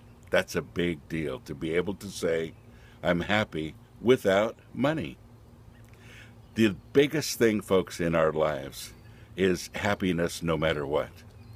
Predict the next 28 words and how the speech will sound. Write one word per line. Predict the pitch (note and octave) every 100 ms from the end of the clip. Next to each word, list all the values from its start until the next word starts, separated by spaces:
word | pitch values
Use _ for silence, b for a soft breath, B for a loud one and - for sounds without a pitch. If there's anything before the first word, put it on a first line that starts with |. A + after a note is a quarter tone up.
| B B B
Happiness | A#2+ A#2+ C3 A#2+ G#2 G2+
no | G2
matter | G#2 G#2+ G2+
the | F2+
circumstances. | - A2+ A2 A2 - B2 A2 B2+ A#2+ - - B B B
Happiness | A#2+ B2+ A#2 -
no | A2
matter | A2+ A2 G2
what's | A#2 B2+
going | - A#2+ A#2 G#2+
on | A2+ A#2+
around | G#2 G2 A2+ C3+ A2
us. | F#2+ - - B B -
The |
Bible | A2 C3+ F3 E3
says | - C3+ A#2
that | B2+
we | B2
can | B2+ B2
even | C#3 D#3 C#3
have | B2 A2+ F#2+
joy | E2 A#2+ C3+ D3+ D#3+
in | A#2 G2
the | G2+
middle | G#2+ C#3+ D3 C#3+
of | A#2+
a |
storm. | - - D#3 E3+ G#2 E2 B1+